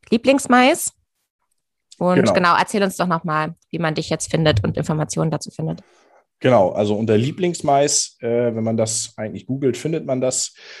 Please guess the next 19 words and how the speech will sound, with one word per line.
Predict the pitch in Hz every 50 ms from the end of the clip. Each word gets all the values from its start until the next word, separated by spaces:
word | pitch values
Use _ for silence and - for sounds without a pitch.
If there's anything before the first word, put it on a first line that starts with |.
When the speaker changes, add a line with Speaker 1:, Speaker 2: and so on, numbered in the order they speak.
| - - _
Speaker 2:
Da | 107 101
haben | 104 110
wir | 110 104 82
einmal | 98 110 113 107 104
unseren | 101 104 101 98 95 92
Instagram- | 98 135 147 - 135 123 120 117 113 110
und | 101 95 -
Facebook-Kanal, | - 131 143 - - - 139 - - 131 127 123 120 120 117 120 127 135 135 - _ _ _ _ - -
wo | 113 110 113 117 117 117 113 98
eigentlich, | 92 104 117 117 - 110 110 - - - - - -
äh, | 117 107 110 107 104 -
immer | 117 113 110 107
die | 107 107 104 104
neuesten | 101 104 107 107 104 - 104 92
Informationen | 104 101 - - 104 98 98 95 - 104 98 95 92 -
kommen, | - 156 196 185 170
wie | 156
es | 135 -
aussieht. | - - 127 123 - 120 117 117 113 - -